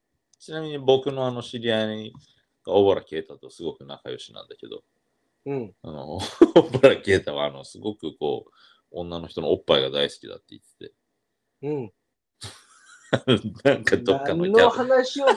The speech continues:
Speaker 2: 何の話をぶち込んできてるのかわかんないね。引退をする、あの、もうか-、選手に対してね。
Speaker 1: ベテランに。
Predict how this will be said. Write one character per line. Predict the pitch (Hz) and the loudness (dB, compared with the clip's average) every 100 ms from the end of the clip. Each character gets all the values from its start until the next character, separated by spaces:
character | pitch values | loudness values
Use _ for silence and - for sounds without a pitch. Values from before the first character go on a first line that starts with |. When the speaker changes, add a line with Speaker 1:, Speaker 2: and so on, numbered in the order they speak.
| - - | 2 2
Speaker 2:
何 | 156 143 | 4 2
の | 170 226 | 0 2
話 | 247 247 294 | 2 2 4
を | 269 | 2
ぶ | 220 202 220 | 2 -6 -6
ち | - 262 | -4 -4
込 | 262 | -2
ん | |
で | 202 | -2
き | - | -2
て | 165 | -4
る | |
の | 135 | -2
か | 127 | -2
わ | |
か | 143 | -2
ん | 143 | -4
な | 104 | -6
い | |
ね。 | 113 - _ - _ - | -12 -16 _ -18 _ -2
引 | 170 170 | 0 0
退 | 175 160 | 2 4
を | 160 | 2
す | - 165 | 0 -2
る、 | 156 151 - _ _ _ _ | 2 2 0 _ _ _ _
あ | 139 147 | 0 2
の、 | 135 - 139 | 2 2 2
も | 180 | 2
う | - | 2
か-、 | 175 - _ _ _ - | -4 -12 _ _ _ -6
選 | - - | 0 2
手 | |
に | 170 | 0
対 | |
し | - 143 | -4 2
て | |
ね。 | 120 | 4
Speaker 1:
ベ | 151 | 6
テ | 117 | 6
ラ | 104 | 6
ン | 95 | 4
に。 | 113 | 2